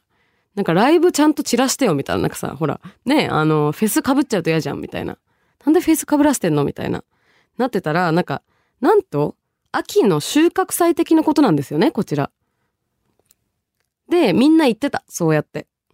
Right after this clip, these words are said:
秋の収穫祭だって。神社行ったら、まあ、結果ね、行ける神社一個しかなかったんですけども、各神社でやってるから。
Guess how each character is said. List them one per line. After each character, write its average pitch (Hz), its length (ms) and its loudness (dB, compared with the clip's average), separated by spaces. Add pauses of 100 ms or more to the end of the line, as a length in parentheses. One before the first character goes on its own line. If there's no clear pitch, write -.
(120)
秋 240 220 -2
の 190 40 4
収 175 140 -2
穫 170 200 -4
祭 156 160 0
だ 165 80 0
っ 156 40 -4
て。 - 240 -20 (340)
神 254 160 2
社 190 80 0
行 165 100 -2
っ - 40 -20
た 262 160 -4
ら、 202 200 0
ま 190 180 -2
あ、 - 120 -14
結 285 220 -6
果 359 120 -2
ね、 392 100 2 (360)
行 214 100 -10
け 320 120 -2
る 320 100 2
神 330 160 4
社 196 100 2
一 - 200 -2
個 - 100 -4
し - 100 0
か - 80 -8 (100)
な 175 120 0
か 180 80 0
っ - 60 -8
た 147 80 -8
ん 139 80 -4
で - 40 -6
す - 80 -20
け 147 100 -6
ど 147 120 0
も、 143 180 -2 (500)
各 269 380 0
神 180 240 2
社 151 120 -2
で 143 80 -2
や 147 60 -4
っ - 20 -20
て - 120 -8
る 143 80 -4
か 143 120 -6
ら。 147 160 -4